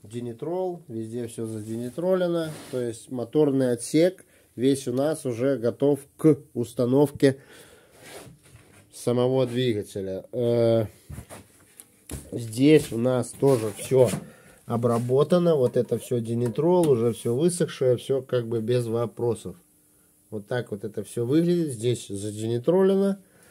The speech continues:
Здесь, э, денитрол четыреста восемьдесят второй, а здесь все прокрашено. Э, еще будем все это, щас обработаем скрытые полости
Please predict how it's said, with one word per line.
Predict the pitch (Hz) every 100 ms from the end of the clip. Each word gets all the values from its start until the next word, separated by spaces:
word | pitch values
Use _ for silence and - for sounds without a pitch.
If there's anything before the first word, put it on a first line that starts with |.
| _ -
Здесь, | 120 123 -
э, | 135 117
денитрол | 117 120 127 139 131
четыреста | 123 - 135 123 - 120
восемьдесят | 120 123 120 110 107 113 104 - _ _ _ _ _ _
второй, | - 120 117 147 196 208 202 - _ _ _ _ _ - - 123
а | 120
здесь | 123 180 196
все | - - 160
прокрашено. | 160 123 - 156 185 185 175 175 170 _ - - _ _
Э, | - 120 120 117
еще | 113 127 127 147 135
будем | 120 135 123 117
все | 104 123
это, | 117 117 107 87 _ _ _ _ _ _ _ _ _ - - - _
щас | - 127 123
обработаем | 120 131 135 135 127 117 110
скрытые | - 135 127 120 113
полости | 127 127 143 156 160 214